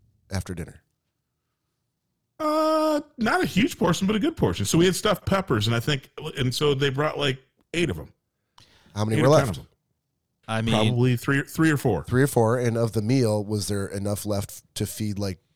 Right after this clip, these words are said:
Speaker 1: two or more people?
Speaker 2: Yes.
Speaker 3: You, you should have found a place in the person hosting the party's house, found a Tupperware dish, something, put the stuffed peppers in that, then rinsed your dish out and took it if you were concerned about your dish.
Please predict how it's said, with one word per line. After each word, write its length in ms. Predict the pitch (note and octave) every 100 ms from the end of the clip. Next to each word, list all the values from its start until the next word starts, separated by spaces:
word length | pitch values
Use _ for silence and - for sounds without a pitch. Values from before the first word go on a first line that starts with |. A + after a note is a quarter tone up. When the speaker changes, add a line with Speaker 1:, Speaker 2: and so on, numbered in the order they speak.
| _
Speaker 1:
two 220 | - G#2
or 180 | G2+ G2
more 200 | G2+ G2
people? 400 | G#2+ A2 E3 D3+ _ _ _ _ _ _ _
Speaker 2:
Yes. 400 | A2 D#2+ - - _ _ _ - - - _ _ _
Speaker 3:
You, 140 | G#2+ A#2
you 220 | A#2 G#2+
should 200 | - C#3+
have 80 | A2
found 340 | - A2+ B2
a 40 | A#2
place 640 | - G#2+ G2 G2 - - -
in 320 | F#2+ F#2+ G2 G2+
the 60 |
person 460 | - G#2+ F#2 - F#2
hosting 540 | F2+ F2+ - F2 F2+
the 80 | E2+
party's 480 | - E2+ D#2+ D#2 D#2
house, 520 | - D2 C#2 - - - - - _
found 360 | _ G#2 G2 G#2
a 40 |
Tupperware 460 | G2+ G2 F#2 F2 F2
dish, 200 | F2+ E2
something, 440 | - E2+ F2+ E2
put 200 | D#2+ G#2 G#2
the 60 |
stuffed 300 | G#2+ G2+ F#2+
peppers 320 | F#2+ F2 E2+
in 120 | E2+ D#2+
that, 240 | D#2 D#2 -
then 220 | F2+ F2
rinsed 320 | F2 A#2+ - B2
your 80 |
dish 300 | G#2 G2 F#2
out 240 | F#2+ F#2 -
and 180 | F2 -
took 220 | - F2+
it 140 | E2+ -
if 180 | F#2
you 100 | F2+
were 100 | E2+
concerned 400 | D#2+ E2 - F2
about 260 | E2+ E2+ C2+
your 100 | C#2+
dish. 420 | D#2 A#1 - -